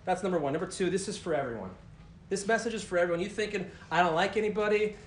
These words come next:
Uh, everybody in this room is ugly. I don't really think I wanna, you know, date anybody around. I'm not interested in relationships. I got other things I'm focused on right now," right? You're too good for relationships, or you already know too much, or whatever. No, I don't think so.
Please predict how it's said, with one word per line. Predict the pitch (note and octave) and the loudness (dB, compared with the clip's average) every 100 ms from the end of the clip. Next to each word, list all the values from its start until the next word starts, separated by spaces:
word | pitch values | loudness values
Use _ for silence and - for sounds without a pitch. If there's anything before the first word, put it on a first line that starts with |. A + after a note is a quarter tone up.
| - D#3+ | -10 -2
Uh, | |
everybody | E3+ E3+ F#3 | 0 4 4
in | E3+ | 2
this | - | 0
room | E3+ | -2
is | C#3 | 2
ugly. | D#3 F3+ F#3 F#3+ | 4 6 6 4
I | F3+ | 4
don't | D#3 E3+ | 2 4
really | E3+ | 2
think | D#3+ F#3 F#3 | 2 0 2
I | E3 | 4
wanna, | F3 E3 D#3 - - | 4 4 2 -2 -2
you | E3 | 4
know, | D#3+ | 4
date | C#3 F3+ G3 - | 4 6 4 4
anybody | G3 G3+ F#3+ G3 F#3 | 4 4 6 6 6
around. | E3+ E3+ F#3 F3 | 6 6 6 4
I'm | F3 | 4
not | F3+ F3+ G#3+ | 4 4 4
interested | G#3+ A3 G#3+ A3+ | 4 4 -2 0
in | G#3 | 2
relationships. | G3 G3 F#3+ F3+ G#3 G#3 E3+ | 2 2 0 -2 -2 2 2
I | D#3 | 4
got | F#3 - - - | 4 2 -4 0
other | A3 A3 A#3 | 4 6 6
things | A3+ G#3+ | 4 2
I'm | G3 | 2
focused | - - A3+ A3 A3 - | 0 6 6 6 2 2
on | G#3+ G#3+ | 2 4
right | G#3 G#3 | 4 4
now," | G#3 G#3 G#3+ - - - | 4 4 4 -2 -10 2
right? | F#3 F#3+ - - - | 6 6 4 -4 -6
You're | E3+ | -4
too | - A3+ | 0 -2
good | D#3 G#3+ A3 A3 G#3+ | 2 10 10 10 8
for | G#3+ | 4
relationships, | G3+ G3+ G3+ - G#3+ G#3 | 6 6 4 4 2 2
or | E3 | 2
you | F3+ | 2
already | G3 F#3 | 2 4
know | G3 G3+ | 6 6
too | G3 F#3+ F3 | 4 2 2
much, | F3 G#3 G#3+ - | 4 4 4 2
or | E3 | 0
whatever. | E3+ F#3 F#3+ G3+ G3+ - - - | 2 4 4 2 2 -2 -12 -8
No, | A#3 A#3 A#3 | 4 6 6
I | B3 | 6
don't | B3 | 2
think | G3 F3+ | 0 -2
so. | - B2+ | -2 -2